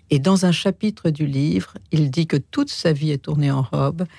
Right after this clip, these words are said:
et que son grand désir, son objectif principal, c'était de rendre les femmes non seulement belles, mais heureuses. Et il a été adoré, euh, admiré par les femmes, non seulement les Françaises,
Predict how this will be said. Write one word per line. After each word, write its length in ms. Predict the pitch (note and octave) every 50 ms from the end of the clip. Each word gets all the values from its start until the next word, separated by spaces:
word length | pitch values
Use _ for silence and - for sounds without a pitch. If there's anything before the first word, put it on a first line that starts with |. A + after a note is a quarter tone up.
| - - - _ _ -
et 80 | D#3+
que 180 | - - - D#3
son 220 | - - - D#3
grand 480 | C#3 C3 C3 - D#3+ B2+ D3+ G#3+ A3+ G#3+
désir, 580 | F3+ F#3 E3+ E3 D3+ D#3 D#3 C#3+ C#3+ C3+ C3+ -
son 300 | - - D3 C#3+ D#3 G3
objectif 540 | A3 F#3+ E3+ F3 E3+ - - E3+ D#3 -
principal, 580 | _ - D#3 - - D#3+ - - D#3 D3+ E3 E3+
c'était 260 | - - D3+ - D#3+
de 100 | D#3 D#3
rendre 320 | D3+ D#3 D#3 D3+ C#3+ D3+ C#3+
les 120 | D3 D3
femmes 300 | - - D3 C#3+ D3 C#3+
non 240 | D3 E3+ G#3 G#3+ A3
seulement 460 | G#3+ - - F3 D#3+ D#3+ D#3+ D3+ D3
belles, 460 | C3+ C3+ C#3+ C#3+ C#3+ D3+ D#3+ E3 E3+ - _ _ - _ _ _ -
mais 280 | D#3 D3+ D#3 D3+ C3+ D3
heureuses. 540 | D3 C3+ - D3 - - - D#3 D#3 - - _ _ _ _ _ -
Et 60 | G3
il 180 | F3+ D#3+ C#3 C3+
a 100 | C3+ A#2+
été 400 | B2 - _ - E3 D#3 D3 - _ _ _ _ _ _ _ _ -
adoré, 760 | F3+ E3+ D#3 - C3+ B2 C3+ C3+ A2+ C#3+ E3 D#3 C#3 B2+ - _ _ _ _ _ _ _ _ _ _ _ -
euh, 180 | - - - - - - _ -
admiré 580 | F3+ F3+ D#3+ C#3 C#3+ C#3+ C3+ C#3+ C#3 D#3 D#3 C#3
par 180 | C3 C3 B2+
les 120 | C3 B2+ C3
femmes, 400 | - - - D3+ C3+ B2+ B2 - - -
non 380 | D3 D#3 F3+ G3+ A#3+ A3+ G3 E3
seulement 420 | - - D#3 C#3 C3+ C#3 C#3+ C#3+
les 120 | C3+ B2+ B2
Françaises, 680 | - - C#3 - - - G3+ F#3+ E3 D3 C3+ B2+ -